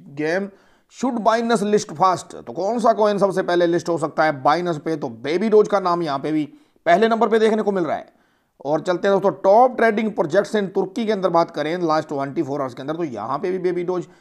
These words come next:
छाया हुआ है। तो बेबी डोज कहीं ना कहीं सबसे अच्छा प्रॉफिट देने वाला कॉइन बन के दिखाएगा। नेक्स्ट शिबा किलर के नाम से बेबी डोज जाना जाता है। Who is waiting baby doge to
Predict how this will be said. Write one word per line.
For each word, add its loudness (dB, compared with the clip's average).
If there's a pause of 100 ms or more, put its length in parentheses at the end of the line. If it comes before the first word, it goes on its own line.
(240)
छाया 0
हुआ 4
है। -2
तो -16
बेबी -4
डोज 0
कहीं -6
ना -4
कहीं -6
सबसे -8
अच्छा -6
प्रॉफिट -10
देने -8
वाला -4
कॉइन -10
बन -6
के -4
दिखाएगा। 4
नेक्स्ट -4
शिबा -4 (480)
किलर -2
के -6
नाम -4
से -8
बेबी -10
डोज -8 (160)
जाना -4
जाता -8
है। -16 (420)
Who 2
is -2
waiting 2
baby 2
doge 6
to -2